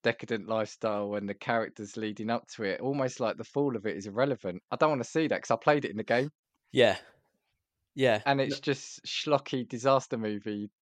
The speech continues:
Speaker 1: fare from there, isn't it? <laughs>
Speaker 2: Yeah. No, it's, it's the same thing with, with the Resident Evil series, the recent one. That you say you enjoyed the bits that were,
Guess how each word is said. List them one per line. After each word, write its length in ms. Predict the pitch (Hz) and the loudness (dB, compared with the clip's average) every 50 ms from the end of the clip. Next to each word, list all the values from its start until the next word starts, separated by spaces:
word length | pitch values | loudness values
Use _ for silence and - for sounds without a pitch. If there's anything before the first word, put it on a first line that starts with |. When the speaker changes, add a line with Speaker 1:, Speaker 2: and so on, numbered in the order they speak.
| - - - | -20 -20 -16
Speaker 1:
fare 340 | - - - 110 101 98 | -10 -4 -2 0 0 0
from 240 | 95 - 107 107 98 | -4 -6 -10 -8 -6
there, 240 | 90 87 87 87 98 | -4 -4 -4 -4 -4
isn't 240 | 117 120 - 123 104 | -6 -6 -6 -6 -6
it? 120 | - - | -6 -6
<laughs> 80 | - - _ _ _ _ _ _ - | -8 -16 _ _ _ _ _ _ 0
Speaker 2:
Yeah. 240 | 143 127 110 98 - _ _ _ - - - - _ _ _ _ _ _ - | 2 2 2 2 -2 _ _ _ -20 -20 -20 -20 _ _ _ _ _ _ -2
No, 120 | - 143 139 | 2 2 2
it's, 160 | 139 135 - | 2 2 0
it's 140 | - 151 - | 0 0 0
the 40 | - | 0
same 220 | 143 - 165 160 143 | 0 0 -2 -2 -4
thing 400 | - - 135 123 120 117 - - | -4 -4 -4 -4 -6 -8 -12 -12
with, 200 | - 143 143 - | -12 -12 -10 -8
with 180 | - 156 160 160 | -6 -6 -4 -4
the 80 | 175 | -4
Resident 320 | 151 151 151 131 127 127 123 | -4 -4 -4 -4 -4 -6 -6
Evil 200 | 117 107 107 110 | -8 -8 -6 -4
series, 320 | - - 117 107 104 98 | -4 -2 -2 -2 -4 -6
the 80 | - 101 | -6 -8
recent 320 | 101 104 107 - - - - | -6 -4 -4 -4 -6 -6 -12
one. 220 | - - - - - _ _ _ _ _ | -14 -14 -14 -16 -20 _ _ _ _ _
That 140 | - 127 - | -18 -16 -14
you 140 | 127 131 117 | -12 -6 -4
say 180 | - - - 123 | -2 0 0 0
you 120 | 117 113 | 0 -2
enjoyed 320 | 110 107 98 - 104 98 - | -4 -6 -6 -8 -8 -10 -10
the 60 | - | -8
bits 240 | - 107 - - - | -6 -6 -6 -6 -6
that 180 | - - - | -6 -8 -6
were, 420 | - 98 95 92 90 90 90 95 | -4 -4 -2 -2 -2 -2 -4 -6